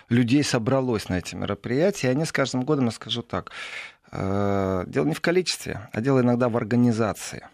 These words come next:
в том, как люди это воспринимают, как приходят, э, насколько действительно много полиции, как она быстро реагирует. Вот вы идете демонстрации, вы не видите никого. Это важный момент, что нету давления.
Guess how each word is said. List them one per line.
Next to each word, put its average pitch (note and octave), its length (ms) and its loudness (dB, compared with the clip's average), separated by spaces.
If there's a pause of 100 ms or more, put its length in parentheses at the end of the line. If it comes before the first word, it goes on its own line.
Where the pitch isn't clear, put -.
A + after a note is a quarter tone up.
(280)
в - 80 -14
том, A#2+ 160 2
как A#2 240 -2
люди G#2+ 180 0
это G2 180 -4
воспринимают, F#2 560 -6
как - 220 -8
приходят, G2 640 -6 (100)
э, F2 480 -10
насколько A2+ 380 -2
действительно A#2 460 -4
много A#2 260 0
полиции, A#2 460 -2
как - 200 -6
она G2+ 160 -4
быстро G2 340 -6
реагирует. E2 600 -8
Вот A#2+ 240 -8
вы B2+ 320 -2
идете A#2 480 0 (340)
демонстрации, G2+ 840 -2
вы A2+ 120 0
не C#3+ 140 4
видите B2+ 320 0
никого. E2 460 -8 (440)
Это B2+ 840 2 (1500)
важный B2 480 0
момент, D3 480 2 (100)
что - 240 -2
нету C#3 260 2
давления. G#2+ 600 2